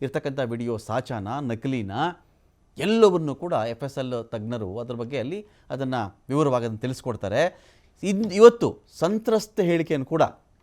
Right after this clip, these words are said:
ದಾಖಲು ಮಾಡ್ಕೊಂಡಿದ್ದಾರೆ. ಸಂತ್ರಸ್ತೆಯ ಫೋನ್ ಕೂಡ ಸೀಜ್ ಮಾಡಿಕೊಂಡು ಅದನ್ನು ಎಫ್ ಎಸ್ ಎಲ್ ಕಳಿಸಿದ್ದಾರೆ. ಜೊತೆಗೆ ಸಂತ್ರಸ್ತೆ ಕೂಡ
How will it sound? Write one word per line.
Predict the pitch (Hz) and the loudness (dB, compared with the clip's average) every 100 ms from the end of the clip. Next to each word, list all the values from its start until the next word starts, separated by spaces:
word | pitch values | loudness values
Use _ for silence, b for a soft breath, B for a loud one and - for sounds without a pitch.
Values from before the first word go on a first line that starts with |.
| _ _ _ 107 | _ _ _ -2
ದಾಖಲು | 123 120 131 | -2 0 -2
ಮಾಡ್ಕೊಂಡಿದ್ದಾರೆ. | 113 101 110 98 95 104 151 175 - _ | -2 -4 -6 -6 -4 -2 -2 -4 -12 _
ಸಂತ್ರಸ್ತೆಯ | - 151 180 202 196 - - 180 170 | -2 -2 0 0 0 -2 0 2 2
ಫೋನ್ | - 151 160 | 0 -4 -4
ಕೂಡ | 151 147 | -4 -2
ಸೀಜ್ | 143 139 123 | -2 -2 -2
ಮಾಡಿಕೊಂಡು | 110 104 101 98 110 117 113 B 113 | -4 -6 -8 -6 -4 -4 -6 B -2
ಅದನ್ನು | 139 165 196 | 0 2 2
ಎಫ್ | 135 - | 0 0
ಎಸ್ | 120 | -4
ಎಲ್ | 143 | -4
ಕಳಿಸಿದ್ದಾರೆ. | 131 107 113 92 101 107 | -2 -4 -4 -2 -2 0
ಜೊತೆಗೆ | 92 92 170 | -2 -6 -6
ಸಂತ್ರಸ್ತೆ | 165 123 151 175 170 - 160 | -6 -4 -2 -2 -2 0 0
ಕೂಡ | - 160 | 0 -2